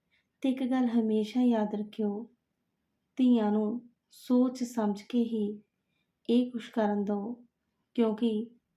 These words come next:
ਕਿਸੇ ਦੇ ਭਰੋਸੇ ਤੁਸੀਂ ਆਪਣੀ ਧੀ ਨੂੰ ਜਾਂ ਪੁੱਤ ਨੂੰ ਜੇਕਰ ਵਿਦੇਸ਼ ਭੇਜਦੇ ਹੋ ਤਾਂ ਤੁਹਾਨੂੰ ਕੀ ਪਤਾ ਉਹ ਰਿਸ਼ਤੇਦਾਰ ਤੁਹਾਡਾ ਸਾਥ ਦੇਣਗੇ ਵੀ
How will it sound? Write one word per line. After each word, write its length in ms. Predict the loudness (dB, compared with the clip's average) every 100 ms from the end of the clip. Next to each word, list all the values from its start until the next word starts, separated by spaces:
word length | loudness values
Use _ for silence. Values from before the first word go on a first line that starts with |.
| _
ਕਿਸੇ 260 | -4 0 0
ਦੇ 140 | 0
ਭਰੋਸੇ 500 | -4 -2 -4 -2 -4
ਤੁਸੀਂ 320 | -4 -6 -4 -4
ਆਪਣੀ 320 | -4 -2 -2
ਧੀ 260 | -2 -2
ਨੂੰ 180 | 0 0
ਜਾਂ 140 | -2 -2
ਪੁੱਤ 280 | -6 -6
ਨੂੰ 220 | -6 -6 -8 -12 _ _ _ _ _
ਜੇਕਰ 360 | 0 2 2 0
ਵਿਦੇਸ਼ 420 | 0 0 -2 -2
ਭੇਜਦੇ 400 | -4 -2 -4 -6 -4
ਹੋ 320 | -4 -6 -10 _ _ _ _ _ -4
ਤਾਂ 100 | -4
ਤੁਹਾਨੂੰ 360 | 0 2 2
ਕੀ 160 | 0 -4
ਪਤਾ 320 | -4 -6 -8 -8 -12 _ _ _ _ _ 0
ਉਹ 180 | 2 2
ਰਿਸ਼ਤੇਦਾਰ 600 | 0 -2 -2 0 0 -2 -10 _ _ -4
ਤੁਹਾਡਾ 280 | -2 0
ਸਾਥ 420 | -2 -2 0 0 -2
ਦੇਣਗੇ 440 | -2 -2 0 0 0
ਵੀ 220 | 0